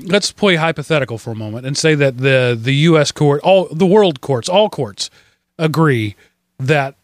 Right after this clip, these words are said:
so-, software licensing isn't legal. What happens next? What, what is, how do we get the software that we want, right? So we're running on, we're running on, let's say Windows, uh, or, or Mac, either one. Well,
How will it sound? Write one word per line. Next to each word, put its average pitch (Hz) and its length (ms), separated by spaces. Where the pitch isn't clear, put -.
so-, 165 440
software 202 440
licensing 151 560
isn't 131 320
legal. 113 320
What 214 180
happens 202 440
next? 156 440
What, 151 300
what 160 240
is, 214 280
how 196 180
do 254 80
we 226 140
get 170 300
the 160 80
software 156 460
that 147 120
we 143 80
want, 156 320
right? 127 240
So 135 220
we're 139 280
running 147 360
on, 135 400
we're 151 100
running 147 240
on, 139 440
let's 147 280
say 170 80
Windows, 117 480
uh, 120 300
or, 127 280
or 139 120
Mac, 127 300
either 143 160
one. 101 220
Well, 180 220